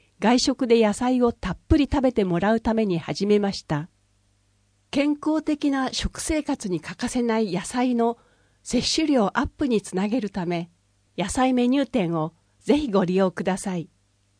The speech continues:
店舗情報はホームページを確認してください。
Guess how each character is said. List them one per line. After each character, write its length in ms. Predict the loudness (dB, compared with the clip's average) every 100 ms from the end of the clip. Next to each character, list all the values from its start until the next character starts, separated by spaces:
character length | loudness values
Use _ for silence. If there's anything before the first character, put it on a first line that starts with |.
| _ _ _ _ _ _ _ -2
店 180 | 0 2
舗 180 | 2 4
情 200 | 2 2
報 220 | 0 0
は 220 | 0 -2 -8 _
ホ 220 | 2 6
ー 20 |
ム 140 | 6 4
ペ 220 | 4 2
ー 20 |
ジ 140 | 4 2
を 80 | 2
確 300 | -6 -4 0
認 220 | 2 0
し 100 | 2
て 120 | 2
く 120 | 2
だ 160 | 0 0
さ 180 | -2
い。 120 | -4